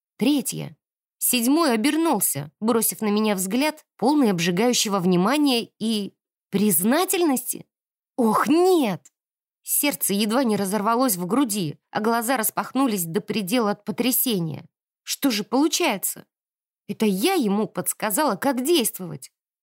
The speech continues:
Своими собственными мыслями подтолкнула к отчаянному шагу и лишила нас, пленных, пусть призрачной, но надежды на освобождение.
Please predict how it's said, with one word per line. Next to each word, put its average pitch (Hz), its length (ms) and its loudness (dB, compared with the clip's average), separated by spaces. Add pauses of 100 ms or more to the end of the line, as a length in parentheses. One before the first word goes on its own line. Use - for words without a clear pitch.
(120)
Своими 220 600 0
собственными 269 800 -2
мыслями 277 540 0
подтолкнула 220 840 -4
к - 120 -10
отчаянному 220 560 0
шагу 226 560 -4
и 220 100 0
лишила 254 460 0
нас, 269 400 0
пленных, 233 720 -4
пусть - 300 -6
призрачной, 226 720 0 (200)
но 196 320 4
надежды 220 560 0
на 202 100 2
освобождение. 247 920 -2